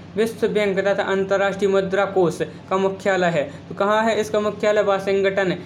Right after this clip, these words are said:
डीसी में। कहाँ पर है? वाशिंगटन डीसी में। अगला question है, विश्व बैंक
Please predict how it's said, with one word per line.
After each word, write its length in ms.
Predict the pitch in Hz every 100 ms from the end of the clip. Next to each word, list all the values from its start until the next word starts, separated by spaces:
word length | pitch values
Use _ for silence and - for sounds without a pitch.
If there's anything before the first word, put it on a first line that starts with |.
| - -
डीसी 420 | 165 220 208 208
में। 260 | 180 156 -
कहाँ 240 | 180 190
पर 180 | 190 202
है? 220 | 226 247 - -
वाशिंगटन 680 | 196 180 196 196 190 226 247 - -
डीसी 560 | 170 202 190 - 226 247 -
में। 260 | 185 165 143 - - - - - - - - - - - - - - - 190
अगला 240 | 196 226
question 360 | 226 226 226 226
है, 100 | 208
विश्व 320 | 220 - 226
बैंक 380 | 208 202 180